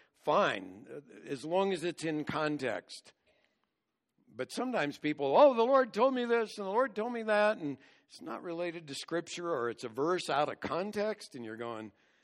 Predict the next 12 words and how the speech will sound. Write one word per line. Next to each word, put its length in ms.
"I 160
don't 300
think 200
so." 320
The 100
Lord 580
uses 500
the 120
Word 640
through 220
the 100
Spirit, 680